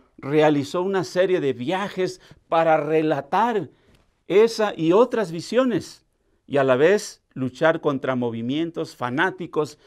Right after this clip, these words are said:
que pugnaban por entrar en el grupo de creyentes. En un viaje a Orrington, Maine,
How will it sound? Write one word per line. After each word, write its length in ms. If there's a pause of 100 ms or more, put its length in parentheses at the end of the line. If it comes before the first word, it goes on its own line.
(220)
que 140
pugnaban 800
por 240
entrar 560 (100)
en 220
el 140
grupo 400
de 100
creyentes. 840 (720)
En 160
un 120
viaje 600
a 120
Orrington, 680
Maine, 440